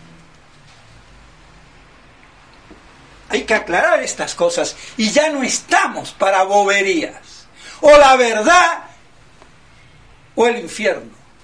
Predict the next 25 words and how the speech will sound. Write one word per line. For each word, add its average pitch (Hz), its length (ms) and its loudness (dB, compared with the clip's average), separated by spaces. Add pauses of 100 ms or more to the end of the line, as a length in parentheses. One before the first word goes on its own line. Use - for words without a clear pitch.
(1200)
Ya 254 120 -2
es 254 100 -4
intolerable. 233 880 -2
Aquí 170 220 -6
o 453 100 2
se 214 160 -4
va 190 220 0
con 262 160 -4
la 208 100 -2
verdad, 233 380 -2
como 214 280 -2
dice 262 280 -2
la 208 80 -2
epístola 165 580 -10
de 208 100 -4
hoy. 294 200 -2 (4000)
Y 240 160 0
no 320 160 4
la 285 140 6
bobería, 254 640 2
la 214 160 0
beatería 196 640 -2
y 240 60 -6
la 208 100 -2
estupidez. - 880 -6